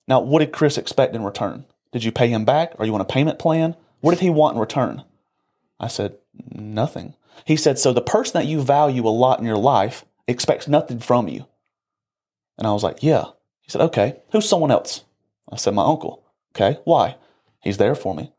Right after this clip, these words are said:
I can call him at any time. He's consistent. He's dedicated. He loves me. He'll do anything for me." "Okay. Any expectation? Do you pay him for anything? Is there any deep expectation that he has for you?" "No, he just, his only expectation is to, to do the shit I, I should be doing as a grown man."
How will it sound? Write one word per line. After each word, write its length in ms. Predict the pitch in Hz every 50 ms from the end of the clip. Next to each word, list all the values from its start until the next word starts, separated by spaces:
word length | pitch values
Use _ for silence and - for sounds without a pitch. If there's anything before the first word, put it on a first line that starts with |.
| _ _
I 80 | - 120
can 120 | - 107
call 180 | - - 127 113
him 60 | 110
at 100 | - -
any 200 | 117 120 117 113
time. 360 | - - 120 120 127 127 123
He's 180 | 120 117 110 -
consistent. 680 | - 101 107 - - - 127 127 - - 113 - -
He's 180 | - 117 104 110
dedicated. 540 | - 113 113 120 120 120 - 117 127 120
He 80 | 113 107
loves 340 | 98 98 101 107 117 120 131
me. 240 | 131 127 131 139 131 - - - _ _
He'll 120 | - 113
do 160 | 113 123 123
anything 300 | 127 131 131 - 123 117
for 200 | 117 - 131 123
me." 160 | 101 85 - - _ _ _
"Okay. 220 | - 101 107 131 - - _ _ _ _ -
Any 160 | 135 139 139
expectation? 560 | 135 - - - - - 131 139 - - 160 151
Do 60 | 131
you 60 | 113 113
pay 220 | - - 135 143
him 100 | 147 147
for 120 | 143 147
anything? 440 | 143 147 151 147 - 151 151 156 160 156
Is 80 | - 113
there 80 | 120
any 120 | 123 131 127
deep 260 | 120 123 135 135 - -
expectation 640 | 127 127 - - 123 - - - - 131 135 - 127
that 80 | 120
he 60 | 113 117
has 200 | 117 113 131 -
for 100 | - -
you?" 180 | 135 151 165 160 - - - - _ _ _ _ _
"No, 140 | 120 131 117
he 60 | 113
just, 380 | 123 123 117 - - - - - _ _ _ _ _
his 160 | - 123 123 139
only 280 | 139 131 127 120 - -
expectation 640 | 120 113 - - 110 - - - 123 135 - -
is 60 | 101 92
to, 140 | 101 95 - _ _ _
to 60 | - 98
do 180 | 98 110 117
the 80 | 113 117
shit 180 | - - 123
I, 220 | 113 107 104 107 104 -
I 80 | 110 110
should 220 | - - 127 117
be 100 | 117 113
doing 180 | 113 117 113 110
as 80 | 101
a 40 | 101
grown 220 | - 107 104 101
man." 240 | 120 135 123 92 -